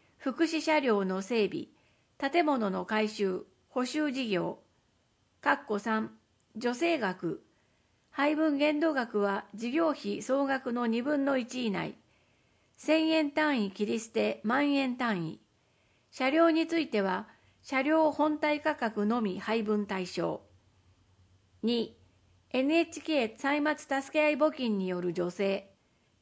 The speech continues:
かっこ一、対象団体、障害者共同作業所、地域活動支援センター三型。かっこ二、対象事業、備品の整備、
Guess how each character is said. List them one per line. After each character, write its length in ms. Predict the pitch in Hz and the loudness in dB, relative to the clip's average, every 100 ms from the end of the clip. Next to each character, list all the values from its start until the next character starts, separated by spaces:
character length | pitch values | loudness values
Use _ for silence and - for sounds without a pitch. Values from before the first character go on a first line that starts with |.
| _ _ | _ _
か 120 | 285 | -4
っ 80 | 285 | -4
こ 140 | 285 190 | -2 -2
一、 460 | 180 - 220 - _ _ _ _ - | -2 -2 -4 -4 _ _ _ _ -4
対 220 | 285 320 | 0 0
象 240 | 320 311 | 2 0
団 240 | 285 262 208 | 2 0 -2
体、 300 | 175 170 - _ _ _ _ | -4 -6 -10 _ _ _ _
障 280 | - 294 311 | -2 2 4
害 200 | 311 302 | 4 2
者 160 | - 208 | 0 -4
共 260 | - 269 | 0 0
同 240 | 269 254 254 | 4 2 2
作 160 | 240 | -2
業 240 | 220 240 226 | 0 2 2
所、 260 | 214 208 - _ _ _ _ | 2 0 -4 _ _ _ _
地 200 | - 330 | -2 0
域 220 | 294 233 | 0 -4
活 260 | 220 233 247 | -2 -2 -2
動 180 | 294 294 | 0 0
支 160 | 285 | 0
援 160 | 277 277 | -2 0
セ 220 | 277 277 | 0 0
ン 80 | 226 | 0
タ 100 | 190 | -2
ー 180 | 165 - - | -4 -6 -12
三 280 | - 233 220 | -4 -2 0
型。 320 | 208 196 180 - _ _ _ _ _ _ _ | -2 -2 -6 -8 _ _ _ _ _ _ _
か 100 | - | -4
っ 80 | 277 - | -4 -2
こ 120 | 190 | -2
二、 320 | 196 214 214 _ _ _ - | 0 -2 -4 _ _ _ -4
対 220 | 277 311 | 0 0
象 240 | 311 302 | 2 0
事 180 | 262 277 | 0 -2
業、 340 | 214 180 170 - _ _ _ _ - | 0 0 -2 -6 _ _ _ _ -10
備 140 | 254 | -6
品 280 | 254 320 302 | -2 0 0
の 100 | 294 | 0
整 280 | 285 277 196 | 0 0 0
備、 200 | 190 | -2